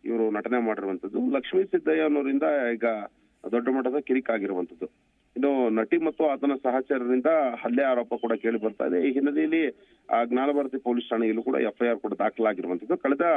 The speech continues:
ಡಿಸೆಂಬರ್ ಆರನೇ ತಾರೀಕು ಈ ಒಂದು ಘಟನೆ ನಡೆದಿರುವಂತದ್ದು. ಇನ್ನು ಜ್ಞಾನಭಾರತಿ ಮೆಟ್ರೋ ನಿಲ್ದಾಣದಲ್ಲಿ ನಡೆದಂತಹ ಘಟನೆ ಇದು. ಮಾಧುರಿ, ಆ, ಮತ್ತು ಐಶ್ವರ್ಯ ಅನ್ನೋರು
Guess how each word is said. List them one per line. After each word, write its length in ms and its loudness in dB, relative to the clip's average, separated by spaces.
ಡಿಸೆಂಬರ್ 380 0
ಆರನೇ 440 0
ತಾರೀಕು 440 0
ಈ 40 0
ಒಂದು 580 0
ಘಟನೆ 300 0
ನಡೆದಿರುವಂತದ್ದು. 640 -2
ಇನ್ನು 320 -8
ಜ್ಞಾನಭಾರತಿ 560 0
ಮೆಟ್ರೋ 300 0
ನಿಲ್ದಾಣದಲ್ಲಿ 720 2
ನಡೆದಂತಹ 520 -2
ಘಟನೆ 300 -2
ಇದು. 140 0
ಮಾಧುರಿ, 680 2
ಆ, 300 2
ಮತ್ತು 340 -2
ಐಶ್ವರ್ಯ 420 0
ಅನ್ನೋರು 460 0